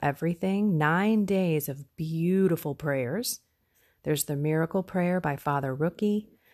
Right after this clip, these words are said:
another Miracle Prayer to Saint Joseph. And for each one of these problems that we deal with in our lives and situations that we find ourselves in,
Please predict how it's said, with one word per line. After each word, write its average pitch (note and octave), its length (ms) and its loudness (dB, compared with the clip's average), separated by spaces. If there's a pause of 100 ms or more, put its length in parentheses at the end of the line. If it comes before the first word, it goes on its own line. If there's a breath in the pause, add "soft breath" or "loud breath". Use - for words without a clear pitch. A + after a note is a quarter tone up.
(420 soft breath)
another E3+ 460 4
Miracle G3 440 2
Prayer G3+ 420 0
to C#3+ 160 -6
Saint D3+ 300 -4
Joseph. G3 680 -4 (760 soft breath)
And F3+ 140 2
for F#3 280 -2
each B3 360 0
one G3 240 2
of F#3+ 180 -4
these E3 540 0 (480)
problems D#3+ 840 -2
that D3+ 180 -4
we E3 140 0
deal F3+ 340 0
with F3 220 -2
in D#3 120 -2
our D#3 180 0
lives C3 520 -4
and C#3+ 120 -4
situations E3 800 -2
that D3+ 140 -6
we D#3 100 -2
find E3 360 -2
ourselves C3+ 480 -4
in, B2+ 320 -8